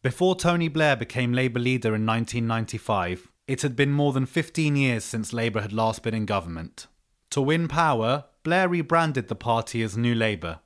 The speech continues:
shifting it to the centre and away from its traditional socialist roots, making a break with Clause four of Labour's constitution, which called for the common ownership of industry.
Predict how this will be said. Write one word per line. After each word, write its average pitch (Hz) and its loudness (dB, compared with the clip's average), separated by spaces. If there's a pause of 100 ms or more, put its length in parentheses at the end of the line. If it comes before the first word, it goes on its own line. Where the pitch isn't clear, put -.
(140)
shifting 185 2
it 185 -2
to 160 -8
the 160 -2
centre 147 0
and 113 0
away 123 2
from 123 0
its - -2
traditional 131 0
socialist 120 -2
roots, - -4 (300)
making 139 0
a 135 4
break 147 2
with 135 -6
Clause 151 4
four 160 4
of 117 0
Labour's 127 2
constitution, 123 0
which 160 -2
called 185 4
for - -2
the 147 0
common 151 2
ownership 131 2
of 113 0
industry. 92 -2